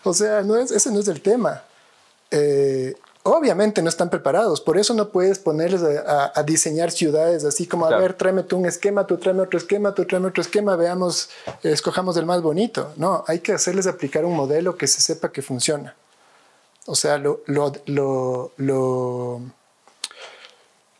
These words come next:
Speaker 1: lo responsable, ajá,
Speaker 2: Ya.
Speaker 1: lo responsable es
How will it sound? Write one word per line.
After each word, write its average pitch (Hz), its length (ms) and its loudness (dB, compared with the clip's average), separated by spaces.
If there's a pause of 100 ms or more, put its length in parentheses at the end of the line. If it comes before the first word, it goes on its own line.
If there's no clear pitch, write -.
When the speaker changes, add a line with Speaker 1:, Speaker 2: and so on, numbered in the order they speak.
(140)
Speaker 1:
lo 127 1120 0 (540)
responsable, 175 960 0
ajá, 107 80 -2
Speaker 2:
Ya. - 240 -2
Speaker 1:
lo 151 140 2
responsable 175 800 0
es - 300 2